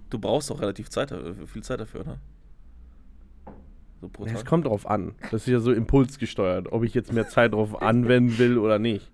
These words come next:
Speaker 1: Okay, verstehe.
Speaker 2: Will ich jetzt Emil beibringen, wie man eine Spülmaschine ausräumt?
Speaker 1: Ja.
Speaker 2: Eigentlich nicht. Aber dann wiederum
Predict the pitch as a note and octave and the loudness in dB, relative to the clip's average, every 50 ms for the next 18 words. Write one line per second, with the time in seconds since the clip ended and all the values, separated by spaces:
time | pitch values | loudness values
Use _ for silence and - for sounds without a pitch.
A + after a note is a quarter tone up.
0 | - - G#2+ G2 - - G#2 G#2 - - - - - - - - - - A2+ G#2 | -18 -16 -16 -14 -12 -14 -14 -14 -16 -20 -20 -20 -20 -20 -20 -20 -16 -14 -14 -14
1 | - - - - - - - - - - B2 B2+ A#2+ A#2+ A#2+ - - A#2 A2 - | -16 -18 -20 -20 -20 -20 -20 -20 -18 0 2 4 4 4 2 2 0 -2 -2 0
2 | - A#2 A#2+ A#2 A#2 A2+ G#2+ - - A2 A2 A#2+ A2 - A#2+ A#2+ A2+ A#2 A#2 - | 2 4 6 6 6 6 4 2 2 4 4 4 4 2 0 2 2 2 2 0
3 | - G#2 A2 A#2+ B2 B2 A#2+ A2+ A2+ - - - - B2+ A2+ A#2+ A#2 A2+ - - | -2 -6 -2 2 4 4 4 4 2 -2 -4 -2 0 2 2 4 2 0 0 -2
4 | A#2 A2+ A#2 - - A2 A2+ A#2 A#2+ B2 - - - - B2+ B2+ B2+ B2+ B2+ C#3+ | 0 0 0 0 4 4 6 6 6 4 2 -2 -10 0 4 6 8 8 6 4
5 | D#3 D#3 - - - _ - - - _ - - - - _ - - A2+ A2 G2+ | 2 -2 -6 -14 -20 _ -20 -20 -20 _ -20 -20 -20 -20 _ -12 -4 -2 0 0
6 | A#2 B2 - - - - - - - _ _ - - - - B2 E3 G#3 G3 - | 0 -4 -8 -16 -18 -18 -18 -18 -18 _ _ -20 -18 -12 -4 0 2 2 2 4
7 | - F#3+ G#3 F#3 C#3 - - - - _ - - - _ - - _ - - - | 6 6 6 6 6 2 -4 -14 -20 _ -20 -20 -20 _ -20 -20 _ -20 -20 -20
8 | - - G#2 A2 A#2+ A#2 G#2 A2+ B2+ C#3+ D#3 D#3+ D3 C3 C3 D3 D3 C#3+ C#3+ C3+ | -8 -6 0 4 4 4 6 8 6 6 6 4 2 4 4 6 8 8 8 8
9 | C#3+ C#3+ C#3 C#3 C3+ | 8 6 6 6 4